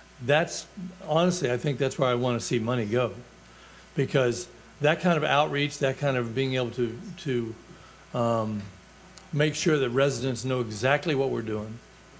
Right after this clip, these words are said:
that's, that's the important. I mean, I, I have somebody who, one of my staff is outreach solely. That's all they do. Um, and, and I've got great, I've got a great staff. Um, and I feel like I've got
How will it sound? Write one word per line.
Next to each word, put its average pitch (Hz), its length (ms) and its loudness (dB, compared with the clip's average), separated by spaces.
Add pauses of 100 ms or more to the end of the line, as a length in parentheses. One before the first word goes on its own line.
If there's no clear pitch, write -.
(580)
that's, 175 340 2
that's 160 320 4
the 165 80 2
important. 120 480 -2 (360)
I - 40 -4
mean, 139 240 0
I, 165 340 4
I - 40 4
have 151 120 0
somebody 135 320 2
who, 123 200 0
one 139 220 0
of 151 60 2
my 135 140 2
staff 131 320 0
is 123 100 0
outreach 110 480 -2 (840)
solely. 139 380 2
That's 113 120 -4
all 147 100 6
they 135 120 2
do. 117 200 0 (840)
Um, 123 240 2
and, 143 240 2
and 139 160 4
I've 143 140 2
got 131 180 2
great, 123 340 0
I've 143 200 2
got 120 140 2
a 101 40 -4
great 101 240 -6
staff. - 440 -12 (580)
Um, 127 260 0
and 135 140 2
I 131 100 2
feel 151 220 2
like 135 240 0
I've 120 160 0
got 120 240 2